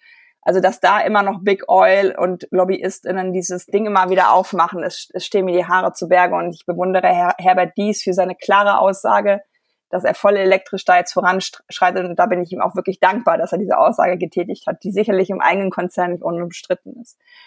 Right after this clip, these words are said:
Aber wenn wir jetzt auf dieses autonome Fahren schauen und auf, auf diese Übergangszeit, da wird es wichtig, da wird es auch immer noch Ampeln geben, die wir bei der Vollautonomie ja auch nicht mehr brauchen.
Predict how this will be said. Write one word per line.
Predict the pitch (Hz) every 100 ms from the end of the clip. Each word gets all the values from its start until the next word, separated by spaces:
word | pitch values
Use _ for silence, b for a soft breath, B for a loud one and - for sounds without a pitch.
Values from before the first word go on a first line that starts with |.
| b b b _ -
Aber | 185 196
wenn |
wir | 226
jetzt | 226
auf | 202 -
dieses | 202 196
autonome | - 208 196
Fahren | - 208 208 196
schauen | - 196 233
und | 208
auf, | 180 -
auf | 185 226
diese | 185 175
Übergangszeit, | 214 240 220 214 208 - 202 202
da | 190 180
wird | 190
es | 180 -
wichtig, | 233 254 254
da | 185
wird | 190
es | 180
auch | 135
immer | 190
noch | 180 - -
Ampeln | 202 240 294 254
geben, | 233 269 294 285
die | 185
wir | 180
bei | 175
der | 175
Vollautonomie | 185 226 226 190 202 202 190 196
ja | 196 156
auch | 165
nicht | 240
mehr | 226
brauchen. | 226 220 214 247 254